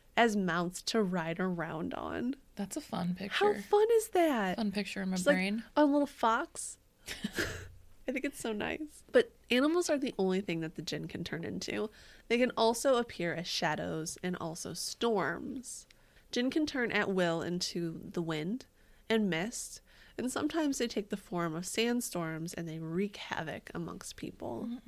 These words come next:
Speaker 1: One of the Prophet Muhammad's followers, Zubayr ibn al-Awwam, said to have done special in-, is said to have done special incantations to see the djinn. He claimed that they appeared as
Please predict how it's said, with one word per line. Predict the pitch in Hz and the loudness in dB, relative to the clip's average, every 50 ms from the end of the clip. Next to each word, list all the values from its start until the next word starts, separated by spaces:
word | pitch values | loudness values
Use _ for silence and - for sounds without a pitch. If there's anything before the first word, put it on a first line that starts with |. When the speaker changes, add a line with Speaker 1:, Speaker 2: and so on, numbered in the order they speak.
| - - - - - | -20 -20 -20 -4 2
Speaker 1:
One | 240 254 294 | 4 6 6
of | 330 349 | 6 6
the | 359 349 | 2 0
Prophet | - - 247 220 226 208 202 | 0 2 2 2 2 2 -2
Muhammad's | 214 214 208 208 202 185 170 170 170 170 185 - | -2 -2 -2 -2 -2 -4 -4 -4 -4 -6 -6 -8
followers, | - - 151 156 156 156 160 160 165 165 160 - - - - - - - - | -8 -8 -6 -6 -6 -6 -6 -8 -8 -8 -10 -12 -14 -18 -20 -20 -14 -6 0
Zubayr | 196 214 240 233 269 262 247 226 202 190 185 185 175 - - 175 170 165 | 2 4 6 6 6 6 6 6 4 4 4 4 2 2 0 0 0 0
ibn | 165 175 165 170 175 - - | -2 -4 -4 -4 -4 -4 -2
al-Awwam, | 170 165 165 165 160 160 - - 156 156 151 156 170 170 165 165 165 180 - - - - - - - - | -2 -2 -2 -2 -4 -4 -6 -4 -4 -4 -4 -4 -6 -8 -8 -8 -8 -10 -10 -14 -20 -20 -20 -20 -20 -12
said | - - - - 226 220 208 214 | -6 0 6 8 8 8 8 6
to | - 262 | 2 0
have | 233 226 220 196 190 185 175 175 180 - - - 185 | 2 2 4 4 4 4 4 2 -2 -6 -10 -10 -4
done | - 185 175 165 165 175 | -2 0 0 2 0 -2
special | - - 175 165 180 - 170 160 | -2 -4 -4 -4 -4 -4 -4 -6
in-, | - 165 160 - - - - _ - - - - | -6 -6 -8 -10 -10 -14 -20 _ -18 -18 -4 0
is | - 190 190 - | 2 2 2 4
said | - 220 214 202 | 6 6 6 6
to | - - 262 | 6 4 4
have | 247 214 | 4 4
done | 208 240 170 165 165 170 | 2 0 0 0 0 -2
special | - - - 214 214 214 - 254 254 254 | -2 0 2 2 2 4 2 2 2 2
incantations | - 214 208 196 190 196 180 180 180 - - 151 156 165 - - 160 160 160 160 170 - - - | 0 0 -2 -2 -2 -2 -2 -2 -2 -4 -4 -6 -6 -4 -4 -6 -6 -6 -6 -6 -8 -10 -10 -8
to | - - 160 165 | -6 -4 -4 -4
see | - - - - 254 254 | -4 -4 -2 0 0 0
the | - 156 | 0 -2
djinn. | - - - - 98 - - - 214 - - - - - - - - - | -4 -6 -6 -6 -6 -6 -6 -8 -10 -12 -16 -20 -20 -20 -20 -20 -20 -4
He | - - 320 339 | 2 2 4 4
claimed | 339 - - 214 196 180 180 180 185 190 | 2 0 -2 -2 0 0 0 0 0 -2
that | 185 190 185 185 | -2 -4 -4 -2
they | 190 180 185 214 | 0 0 2 0
appeared | 208 - - 202 165 156 151 156 156 - - - | 0 -2 -4 -4 -4 -2 -4 -6 -8 -10 -10 -8
as | - 156 147 151 - - | -6 -6 -4 -6 -8 -10